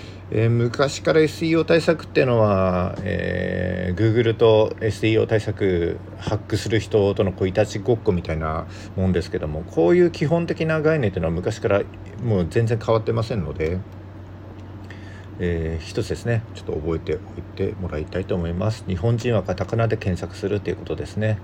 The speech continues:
そのカタカナを、えー、使用していってくださいということになります。はい、えー、今日も最後までお聞きいただきありがとうございました。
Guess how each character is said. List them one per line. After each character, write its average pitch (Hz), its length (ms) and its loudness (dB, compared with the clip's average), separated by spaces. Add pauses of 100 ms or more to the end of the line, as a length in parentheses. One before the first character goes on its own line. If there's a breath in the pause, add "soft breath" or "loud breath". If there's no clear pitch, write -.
そ - 140 -6
の 82 240 -2
カ 95 100 -4
タ 107 120 -2
カ 110 160 0
ナ 107 200 0
を、 135 320 4 (540 loud breath)
え 80 1160 -2 (1300)
ー、 - 40 -8
使 - 180 -4
用 80 100 2
し - 120 -10
て 87 240 0
い 98 40 -6
っ 95 40 -6
て - 160 -8
く - 80 -12
だ - 80 -8
さ 104 120 -2
い 147 80 2
と - 80 -8
い 80 40 0
う - 40 -6
こ - 60 -6
と 73 120 -6
に - 180 -8
な - 120 -10
り - 80 -10 (320)
ま 123 80 -2
す。 - 500 -12 (1800 loud breath)
は 175 60 8
い、 180 80 6 (140)
え 95 400 4
ー、 - 40 -10
今 98 120 2
日 90 40 2
も 123 120 2
最 117 160 2
後 110 60 0
ま 110 60 2
で 104 80 2
お - 40 2
聞 - 60 -4 (120)
き 110 60 -2
い 98 40 -2
た 107 60 2
だ 98 60 4
き 95 100 -6
あ - 60 -4
り 101 60 2
が 113 60 4
と 117 100 -4
う - 20 0
ご 104 60 0
ざ 110 60 2
い 120 40 0
ま 131 80 2
し 113 80 -8
た。 135 160 4